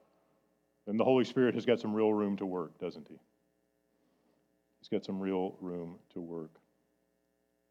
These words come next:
I want to talk about what that looks like in one specific area that the church has got to pay attention to in this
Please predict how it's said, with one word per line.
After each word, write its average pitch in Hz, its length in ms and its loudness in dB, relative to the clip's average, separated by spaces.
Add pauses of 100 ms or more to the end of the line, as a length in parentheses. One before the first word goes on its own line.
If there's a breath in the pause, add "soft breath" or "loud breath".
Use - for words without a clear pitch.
(1700)
I 147 40 8
want 170 120 10
to 170 60 8
talk 156 120 12
about 127 560 8
what 135 180 6
that 120 140 8
looks 131 220 4
like 120 220 6
in 117 140 4
one 120 200 4
specific 107 560 -2
area 98 380 0 (1500)
that 104 140 -12
the 101 60 -10
church 131 320 4
has 98 100 -4
got 110 160 6
to 101 200 2 (220)
pay 117 80 -2
attention 104 520 -4
to 85 220 -8 (1400)
in 92 160 -6
this - 320 -6